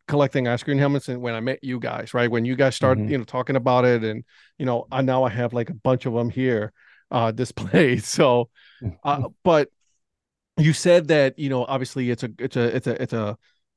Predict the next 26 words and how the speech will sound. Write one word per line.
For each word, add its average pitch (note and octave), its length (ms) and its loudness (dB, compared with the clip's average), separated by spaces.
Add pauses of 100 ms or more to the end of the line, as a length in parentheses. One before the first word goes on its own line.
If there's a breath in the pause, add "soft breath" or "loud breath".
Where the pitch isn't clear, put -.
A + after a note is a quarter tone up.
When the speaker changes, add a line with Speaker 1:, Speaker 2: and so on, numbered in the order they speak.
(440)
Speaker 1:
it's D3 160 0
an C3 220 2
item, C#3+ 640 4 (380)
collectible C#3 500 0
item A#2+ 360 2
that's A#2 200 -8
small C#3 300 4
enough A#2+ 260 0
that B2 80 -2
you A#2 80 -6
can A#2+ 140 -12
put C#3+ 100 -8
it C3+ 100 -2
in C3 60 -2
your C3 80 -2
pocket A#2 380 -8
or G2+ 40 -6
bring C3 340 0
it A#2+ 80 2
with C3 220 4
you, A#2 220 4
right? A#2+ 260 2
It's G#2 120 -2
Speaker 2:
Mm-hmm. - 0 -
Speaker 1:
a - 20 -6
good, B2 260 -2